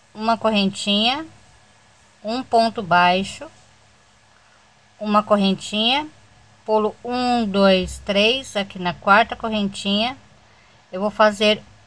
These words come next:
um leque de um ponto alto, uma correntinha, um ponto alto, uma correntinha, um ponto alto,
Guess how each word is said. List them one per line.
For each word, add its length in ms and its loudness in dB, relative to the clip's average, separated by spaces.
um 160 -8
leque 540 0
de 160 -4
um 180 2
ponto 380 -2
alto, 500 2
uma 180 -2
correntinha, 720 -4
um 160 -4
ponto 420 2
alto, 560 6
uma 220 -4
correntinha, 640 -4
um 200 -8
ponto 420 0
alto, 560 4